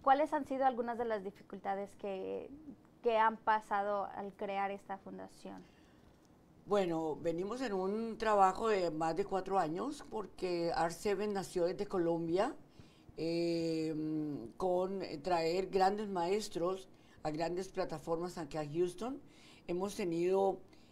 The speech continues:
Speaker 2: de verdad, impresionantemente una gran acogida y sobre todo hemos estado en grandes plataformas. Hemos estado en el Houston Community College, en el Instituto de Cultura Hispana,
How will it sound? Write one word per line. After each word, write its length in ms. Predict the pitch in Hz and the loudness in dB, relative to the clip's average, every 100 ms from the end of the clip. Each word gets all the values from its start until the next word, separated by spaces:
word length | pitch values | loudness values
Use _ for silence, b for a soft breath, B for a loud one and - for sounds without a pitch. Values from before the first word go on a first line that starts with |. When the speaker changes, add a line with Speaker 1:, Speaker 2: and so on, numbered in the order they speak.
| - | -4
Speaker 2:
de 120 | 165 | 2
verdad, 680 | 170 143 147 147 180 185 180 - - - - | 2 4 4 4 6 6 4 0 -20 -20 -8
impresionantemente 1080 | 180 175 175 151 160 170 165 208 196 190 202 | -4 -2 -2 -2 -2 -2 -2 -4 -4 0 0
una 260 | 196 185 175 | 0 0 0
gran 260 | 185 185 | -2 0
acogida 680 | 190 185 143 156 165 196 269 B B B B B | -2 -4 -2 0 2 0 -2 B B B B B
y 100 | 185 | -6
sobre 320 | 156 190 175 | -2 0 0
todo 280 | - 170 180 | 0 0 2
hemos 220 | 190 185 | 0 -2
estado 380 | 180 - 156 170 | -6 -2 0 2
en 100 | 175 | 0
grandes 400 | 151 196 185 165 | 4 4 4 -4
plataformas. 880 | 165 151 147 147 165 180 135 143 - B B - | -4 -4 -4 0 0 0 -4 -10 -16 B B -6
Hemos 140 | 165 | -4
estado 280 | 170 160 165 | -2 -2 0
en 80 | 170 | -2
el 100 | 147 | -4
Houston 380 | 156 143 160 143 | -4 -4 -4 -4
Community 480 | 160 147 139 143 143 | -4 -4 -6 -6 -4
College, 640 | 190 196 190 190 185 180 | 0 2 4 2 0 -4
en 100 | 170 | -6
el 80 | 160 | -6
Instituto 480 | 143 147 147 143 | -6 -8 -8 -8
de 60 | 139 | -8
Cultura 300 | 139 - 131 | -8 -8 -8
Hispana, 760 | 127 - 175 185 190 185 180 | -8 -4 0 4 4 4 -2